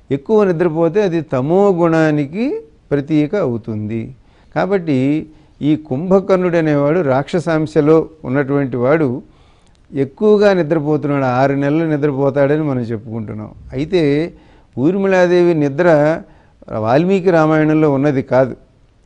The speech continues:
మనకు కొన్ని ప్రాంతాల్లో మనం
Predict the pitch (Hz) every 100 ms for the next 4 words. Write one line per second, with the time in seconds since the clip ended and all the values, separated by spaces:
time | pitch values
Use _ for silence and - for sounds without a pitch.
0 | _ - - 127 175 165 151 147 156 147
1 | 139 151 147 151 139 170 320 - - 135
2 | 160